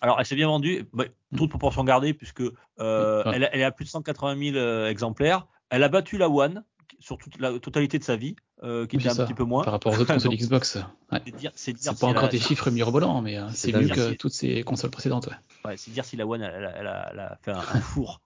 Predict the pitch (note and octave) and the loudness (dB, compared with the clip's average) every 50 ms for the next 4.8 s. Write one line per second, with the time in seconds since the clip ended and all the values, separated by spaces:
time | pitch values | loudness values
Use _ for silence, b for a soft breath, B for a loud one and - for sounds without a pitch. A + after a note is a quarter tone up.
0 | _ _ _ G2 G2 F#2 F2+ F2+ F2 E2+ E2 D#2+ D2+ F2 F#2+ F2+ G2 F2+ - - | _ _ _ -4 -2 -2 0 0 0 -2 -2 -2 -4 -4 -4 -4 -4 -4 -4 -6
1 | E3 A3 - - - _ _ - E2+ G2+ F#2+ - F#2 F2 E2+ G2 F#2 G#2+ B2 A#2 | -8 -8 -10 -14 -20 _ _ -4 -2 -2 -2 0 -2 -4 -4 -4 -4 -4 -4 -4
2 | A2 B2 B2 B B B B B B B - B2+ B2+ B2+ B2+ B2+ B2+ B2+ A#2+ A#2+ | -4 -6 -6 B B B B B B B 0 4 6 6 6 6 6 8 6 6
3 | A#2 A2+ A2 G#2+ A2 G#2+ G#2+ G#2+ G#2+ G#2+ G#2 - G#2 G2 F#2+ G#2+ A#2 C#3+ F#3 G3+ | 6 4 4 2 0 0 -2 -4 -4 -6 -8 -8 -8 -8 -6 -2 2 4 4 6
4 | G3+ F#3+ D#3 C#3+ B2+ B2 C3 B2 A#2 A2+ A2 G#2+ G#2+ G#2+ G#2 F#2+ | 6 6 6 6 6 4 4 4 4 4 2 0 -2 -4 -6 -6